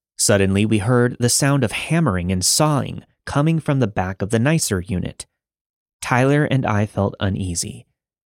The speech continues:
but we made our way down the driveway to the back and we found a contractor working with the door open to the nicer apartment.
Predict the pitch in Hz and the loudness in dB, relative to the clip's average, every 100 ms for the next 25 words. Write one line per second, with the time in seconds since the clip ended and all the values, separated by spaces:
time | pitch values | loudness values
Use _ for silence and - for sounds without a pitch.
0 | _ - 110 - 135 127 135 143 143 131 | _ 0 0 2 2 2 2 2 2 2
1 | 131 120 113 123 120 92 90 92 92 92 | 2 0 0 0 2 2 0 -2 -4 -4
2 | - 98 110 95 92 - 95 95 92 113 | -2 -4 0 0 -2 -4 -2 -2 -2 -2
3 | 107 101 92 - 135 143 135 85 87 - | 0 -2 -4 -4 -2 -2 -2 -6 -8 -12
4 | - - _ _ - 104 165 170 95 95 | -14 -14 _ _ -4 0 0 0 -6 -6
5 | 104 98 98 - 101 156 160 - 90 - | -2 -2 -2 -2 0 2 2 0 -4 -4
6 | 98 120 - - 113 104 104 151 170 95 | -6 -6 -10 -8 -2 0 0 0 0 -2
7 | - 87 - - 98 - | -2 -4 -8 -10 -12 -14